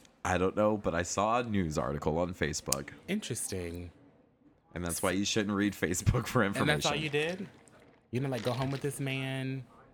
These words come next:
Speaker 1: No, no, no, no.
Speaker 2: Oh,
Speaker 1: There was no
Speaker 2: okay.
Speaker 1: men's.
Speaker 2: Oh.
Speaker 1: I was just having a really fun time.
Speaker 2: Oh.
Speaker 1: And I was very drunk.
Speaker 2: I thought this was about to be a lot juicier. I'm disappointed.
Speaker 1: Well, I bought poppers, so that's
Speaker 2: <laughs> The
Speaker 1: from
Speaker 2: juiciest.
Speaker 1: Bolt. So, I mean.
Speaker 2: You bought V H S cleaner.
Speaker 1: Mm-hmm.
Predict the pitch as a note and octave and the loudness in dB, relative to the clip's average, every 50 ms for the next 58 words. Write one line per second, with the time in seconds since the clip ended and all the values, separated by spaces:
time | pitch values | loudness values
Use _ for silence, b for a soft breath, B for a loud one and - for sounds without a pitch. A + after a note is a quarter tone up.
0 | - - B2+ D#3 E3+ D3+ B2+ A#2 A2+ G#2+ G#2+ G#2+ G2 F2+ - - F#2+ G#2+ A#2 A2+ | -4 2 2 4 4 2 0 0 -2 -2 0 0 0 2 2 4 4 4 4 2
1 | C3 C#3 A#2+ G#2 F2+ D#2+ D#2 D#2+ D#2+ E2+ - - - - A2 B2 A#2 G#2 A2 B2+ | 2 0 0 0 0 0 -2 -4 -6 -8 -10 -12 -10 -6 -6 -2 2 4 4 4
2 | D3 D#3+ D3+ D3+ D#3 D3 D3 C3+ A#2+ A2 G2+ F#2+ F#2 F2 E2 E2+ F#2 G2+ G2+ G2+ | 4 4 2 0 0 0 0 0 0 2 2 2 0 0 -2 -2 0 0 2 0
3 | G2+ - F#2+ F#2 F#2 E2+ D#2+ E2+ F2 D#2 D#2 D2 D2 D2+ - - - - B2 B2+ | 0 0 0 0 0 -2 -4 -6 -6 -6 -6 -6 -8 -10 -12 -12 -8 -6 -4 -4
4 | A2+ G2+ F#2+ F2+ F#2+ F#2+ F#2+ F#2+ F#2 F2 F2+ G#2 G2+ G2 F2+ E2+ D2+ D2+ D2 C#2 | -2 -2 0 0 2 2 2 2 0 2 4 4 6 6 4 2 0 -2 -4 -4
5 | C#2+ D2+ D2+ - - - - - - - - - - - - B2 B2 C#3 B2 - | -6 -8 -12 -14 -18 -20 -20 -20 -20 -20 -20 -20 -16 -10 -6 -4 -4 -4 -4 -6
6 | B2+ B2 A#2 G#2+ A#2 G#2+ G#2+ A2 A2 G2 G2 F2 D#2+ E2+ F2+ G2 F#2 - - F#2 | -8 -6 -4 -4 -4 -4 -2 -4 -4 -4 -4 -6 -6 -6 -6 -6 -6 -6 -6 -8
7 | F2+ F2+ F#2 F#2+ - - - - - B2 C#3 C3 C3+ - - - - - G2+ A2+ | -6 -8 -8 -10 -12 -16 -14 -8 -6 -4 -4 -4 -4 -6 -8 -10 -2 2 4 6
8 | A2+ A2+ A2 A#2+ A#2 G2+ - - G2 F#2 - - D2+ D2 D2+ D#2+ E2 - - - | 6 6 6 4 2 2 2 0 0 0 -2 -2 -2 -2 -2 -2 -2 -2 -2 0
9 | - G2 F2+ F2 F2 F2 F2 - - G#2 G2 G2 G2 F2 - - - - - - | 2 2 4 4 2 0 0 0 2 4 4 4 2 0 -6 -10 -10 -8 -6 -6
10 | G2+ - - A#2+ B2 G#2+ B2 A#2+ A2+ G2+ F2 E2 E2 E2 - - - - G#2 F2+ | -4 0 2 2 4 4 4 6 6 6 6 4 0 -2 -4 -4 0 2 2 2
11 | E2 F2 G2 - B2 A#2 G#2 G#2+ A2 G2+ F#2 F2+ E2+ E2 D#2 - - B B B | 2 2 0 0 0 2 2 2 2 2 0 0 -2 -6 -8 -12 -16 B B B
12 | B B B B B - B2 D3+ - D#3 C#3+ B2+ B2 B2 B2 B2+ B2+ B2 - - | B B B B B -6 -4 -2 0 -2 -2 -2 -2 -2 -2 0 0 -2 -2 -2
13 | A2 G#2+ G#2+ - - - C3 G2+ F#2 F2 F2 E2 F2 F2+ F#2+ - A#2+ B2 B2 A#2+ | -2 -2 -4 -4 -4 -4 -4 -2 -4 -4 -6 -6 -6 -6 -6 -4 -2 -2 -2 -2
14 | B2 A2 G2+ G2 G2+ A2+ | -2 0 0 0 0 -2